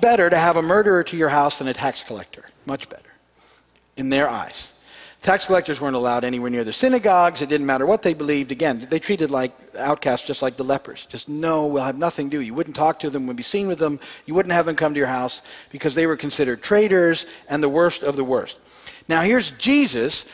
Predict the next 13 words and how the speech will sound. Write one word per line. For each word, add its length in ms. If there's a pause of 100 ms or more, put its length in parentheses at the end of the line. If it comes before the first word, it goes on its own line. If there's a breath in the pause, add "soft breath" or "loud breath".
(140 loud breath)
who's 180
just 200
called 300
one 200
to 40
be 180
one 160
of 60
his 160
disciples, 640
which 160
is 80
significant, 600